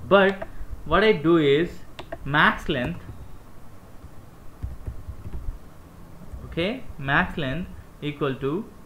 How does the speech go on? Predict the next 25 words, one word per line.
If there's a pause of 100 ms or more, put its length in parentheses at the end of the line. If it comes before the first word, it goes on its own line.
(120)
I'll
give (140)
just
two
there. (680)
Okay,
I,
I've
given
max
length
equal
to
two. (720)
Let's
see
here. (380)
Come
to
password. (2750)
See, (260)
I'm
typing
it
here,